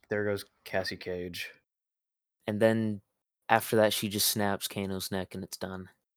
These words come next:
Speaker 1: Yeah, and then Kano's dead. And Kano doesn't get his soul sucked, which I think is weird.
Speaker 2: It's a shame.
Speaker 1: Yeah, but, uh,
Speaker 2: But then
Speaker 1: what's the
Speaker 2: after
Speaker 1: next?
Speaker 2: that,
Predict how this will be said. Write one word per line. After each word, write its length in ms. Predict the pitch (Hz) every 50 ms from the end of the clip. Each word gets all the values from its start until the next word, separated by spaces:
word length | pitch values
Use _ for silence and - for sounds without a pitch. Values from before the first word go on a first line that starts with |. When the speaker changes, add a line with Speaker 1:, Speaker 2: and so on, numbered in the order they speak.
| _ -
Speaker 1:
Yeah, 200 | - 101 95 95
and 80 | 98 101
then 120 | 107 107
Kano's 360 | - 127 127 135 131 131 120
dead. 340 | 110 117 107 107 104 101 101 110 - _ _ _ _ _ _ _ _ _ _ _ _ _ _ _ _ _ _ _ _ - - -
And 80 | 147 -
Kano 240 | 180 185 202 208 196
doesn't 260 | 190 180 160 160 143
get 120 | 151 131
his 160 | 147 151 -
soul 240 | - - 90 82 82
sucked, 560 | - - - 82 82 80 - _ - - - - _ _ _
which 120 | - -
I 80 | 98 92
think 180 | 98 95 90 95
is 140 | 92 90 -
weird. 360 | 92 87 90 92 92 90 92 _ _ _ _ _ _ _ _ _ -
Speaker 2:
It's 200 | - 123 - -
a 60 | 107 98
shame. 560 | - - - 98 92 92 95 92 95 92 - - _ _ _ _ _ _ _ _
Speaker 1:
Yeah, 320 | - - 67 69 73 69 - _ _ _ _ -
but, 160 | 104 110 98
uh, 220 | 104 98 98 98 98
Speaker 2:
But 80 | -
then 200 | - 127 107 107
Speaker 1:
what's 0 |
the 80 | - -
Speaker 2:
after 300 | 113 127 135 - - 117
Speaker 1:
next? 20 |
Speaker 2:
that, 380 | 107 107 104 101 101 101 98